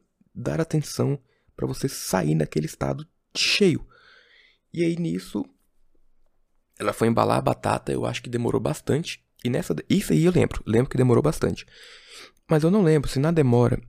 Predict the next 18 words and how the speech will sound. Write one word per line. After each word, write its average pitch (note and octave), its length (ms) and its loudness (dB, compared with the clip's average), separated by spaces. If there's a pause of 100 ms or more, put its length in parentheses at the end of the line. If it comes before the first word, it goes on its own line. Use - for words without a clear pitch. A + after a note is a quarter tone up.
(160)
a A#2 60 0
gente B2+ 280 2
esperou E3+ 640 2 (300)
ela, B2 600 0 (920)
ela A#2 140 0
embalar D3 380 0
a D3 40 0
batata, - 460 -2
porque - 320 0
foi - 140 2
assim, - 140 -2
ela - 140 2
trouxe - 240 -2
a - 20 -20
conta, G3 280 -2
a G#3+ 40 2
gente C3+ 200 -2
pagou, - 380 -2